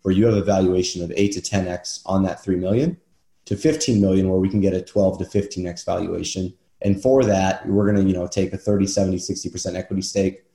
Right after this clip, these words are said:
And then you're gonna get to roll that over. And we're gonna become a platform. We're gonna do some acquisitions. We're gonna grow top line and bottom line revenue. And we're gonna grow." So that's kinda what they were doing. Now, the cool part for Distilled, right, if you notice, they, they took their O D N, right, and they spun it off as what's called Search Pilot.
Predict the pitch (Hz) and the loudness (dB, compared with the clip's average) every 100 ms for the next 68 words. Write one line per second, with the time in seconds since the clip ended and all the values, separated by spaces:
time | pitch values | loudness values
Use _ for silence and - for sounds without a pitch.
0 | _ _ 92 92 98 98 95 90 92 92 | _ _ 0 2 4 4 2 2 2 2
1 | 90 87 87 87 87 85 _ _ - 92 | 0 0 -2 -2 -4 -6 _ _ -2 2
2 | 98 95 95 87 87 139 120 - 117 107 | 2 2 0 -2 0 0 0 2 2 2
3 | 95 98 98 104 98 98 95 87 92 - | 4 2 2 2 2 0 0 -2 -2 -2
4 | 90 87 90 92 92 - 92 92 95 90 | -4 -4 -4 -2 -4 -2 -4 0 -2 -2
5 | 92 87 90 90 90 87 87 87 85 85 | -4 -2 0 0 -2 -4 -6 -8 -10 -10
6 | - _ _ 87 87 82 85 85 - _ | -16 _ _ -4 -4 -4 -4 -4 -6 _
7 | _ _ - 110 131 139 170 139 120 110 | _ _ -4 2 2 4 2 2 4 2
8 | 101 117 110 101 101 101 165 165 139 110 | 4 4 4 4 4 4 2 4 4 2
9 | - - _ _ _ 113 104 - 175 135 | 0 -10 _ _ _ 2 2 2 4 6
10 | 117 110 110 104 110 110 104 - 113 120 | 6 4 4 2 2 4 2 0 0 2
11 | 120 147 127 113 107 104 107 95 98 98 | 2 2 4 4 4 4 4 4 4 4
12 | 101 - 113 101 95 95 95 92 87 87 | 2 0 0 2 0 -2 -4 -2 -2 -2
13 | - 104 - 87 87 85 | -2 -2 -2 -2 -2 -2